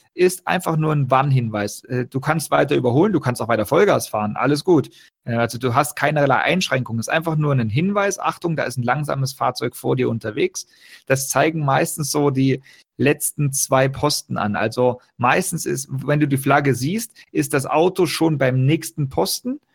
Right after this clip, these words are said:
Ähm, das heißt also, da, da hast du, du hast, sag, sag ich mal, so zwei, dreihundert Meter ungefähr hast du noch mal Luft.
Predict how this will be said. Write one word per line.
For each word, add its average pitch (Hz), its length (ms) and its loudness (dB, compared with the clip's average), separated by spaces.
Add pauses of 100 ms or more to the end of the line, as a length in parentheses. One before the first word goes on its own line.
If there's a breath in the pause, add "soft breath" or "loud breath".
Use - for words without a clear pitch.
(340)
Ähm, 143 340 -4
das 135 160 -2
heißt 147 180 0
also, 139 180 -2
da, 139 180 2
da 135 140 -2
hast 147 180 -2
du, 151 60 -2
du 139 160 0
hast, 165 200 0
sag, 139 360 0
sag 147 180 0
ich 135 80 -2
mal, 139 160 2
so 131 120 -2
zwei, 147 340 2
dreihundert 143 680 2
Meter 160 400 2
ungefähr 143 480 0
hast 139 220 -2
du 139 160 2 (300 loud breath)
noch 135 200 0
mal 123 260 4
Luft. 165 380 0